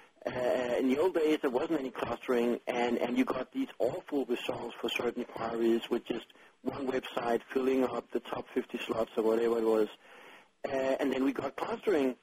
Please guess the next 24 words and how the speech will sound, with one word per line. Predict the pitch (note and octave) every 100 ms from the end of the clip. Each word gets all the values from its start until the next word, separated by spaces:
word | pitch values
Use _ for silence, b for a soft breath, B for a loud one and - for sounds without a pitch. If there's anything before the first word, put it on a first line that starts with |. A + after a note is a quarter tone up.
| _ _ C#3
and | C#3 C3+ C#3
as | C3+
you | D3+ -
said, | D3+ D3+
it, | - D3 -
it, | C#3+ - _ _ _ _
it | -
improves, | D3 - - D4 D#4 -
uh, | - C#3+ D3 C3+ C#3+
search | D3 D#3+
results | E3+ - C#3+ D3
dramatically. | D#3 D#3 A#3 G3 A#2 B B B B B B _
And, | - - B2 A2
and, | - B2 -
and, | B2+ B2 - _ _ _
but | - - - -
then, | - E3+ E3+ -
so, | D#3 - -
so | D#3+
when, | D#3 D3 C#3
when, | D3 C#3
when | C#3+ C3+
Yahoo | C3 E3+ G3 - -
suddenly | - D3 D3